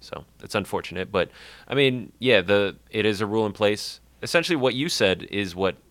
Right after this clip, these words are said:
Biden said. Biden said, 'cause he commented on it, he was like, "Look, the rules are there. Whether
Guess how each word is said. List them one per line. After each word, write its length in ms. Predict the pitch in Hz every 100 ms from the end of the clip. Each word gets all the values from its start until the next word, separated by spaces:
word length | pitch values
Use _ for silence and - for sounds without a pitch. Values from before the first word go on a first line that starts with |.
| 98
Biden 320 | 139 90 78
said. 200 | - - _ _ -
Biden 320 | 90 101 98 92
said, 300 | 98 90 - _ - _ _
'cause 140 | 101 87
he 200 | 98 95
commented 480 | 98 92 87 85
on 180 | 85 82
it, 40 | 82
he 100 | 87
was 100 | 80
like, 140 | 82 _ _ -
"Look, 200 | 95 - _ _ -
the 100 | 98
rules 460 | 87 98 98 92 92
are 120 | 87
there. 400 | 90 90 107 131 - _ _ _ _ _ -
Whether 720 | 85 95 92 92 90 90 87